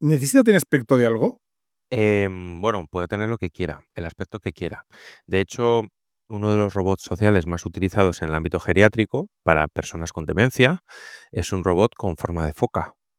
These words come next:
Speaker 2: Una
Speaker 1: Mm.
Speaker 2: forma de coca. Sí, de foca. Eh, se llama robot Paro y es un robot que, pues, responde a estímulos, eh, se mueve, eh, hace así como algunos sonidos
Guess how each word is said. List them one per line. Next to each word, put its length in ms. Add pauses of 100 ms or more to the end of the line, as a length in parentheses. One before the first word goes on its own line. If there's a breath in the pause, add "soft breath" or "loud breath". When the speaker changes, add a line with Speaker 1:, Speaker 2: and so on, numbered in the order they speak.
(1000)
Speaker 2:
Una 120
Speaker 1:
Mm. 40
Speaker 2:
forma 220
de 80
coca. 320 (240)
Sí, 180
de 120
foca. 260 (920)
Eh, 280
se 260
llama 380
robot 260
Paro 360 (200)
y 840
es 140
un 140
robot 280
que, 440
pues, 260
responde 540
a 20
estímulos, 920
eh, 360
se 160
mueve, 800
eh, 360
hace 200
así 160
como 220
algunos 320
sonidos 680